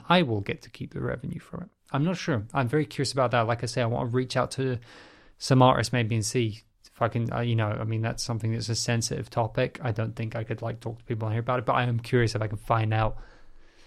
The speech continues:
myself, uh, about it, um, 'cause I'm curious about that. But either way, let's talk about what we do know.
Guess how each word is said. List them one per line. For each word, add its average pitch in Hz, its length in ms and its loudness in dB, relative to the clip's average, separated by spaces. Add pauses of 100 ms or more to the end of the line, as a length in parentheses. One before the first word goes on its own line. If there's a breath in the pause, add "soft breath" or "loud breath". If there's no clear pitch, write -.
(440 soft breath)
myself, 117 720 8
uh, 123 300 6
about 117 460 6
it, - 260 -4
um, 107 420 2
'cause 110 200 -4
I'm 107 100 0
curious 127 300 6
about 107 220 0
that. 107 200 0
But 151 100 2
either 143 220 6
way, 123 260 4 (400)
let's 135 120 0
talk 135 100 2
about 110 180 4
what 107 80 -2
we 110 80 -2
do 147 140 6
know. 185 160 4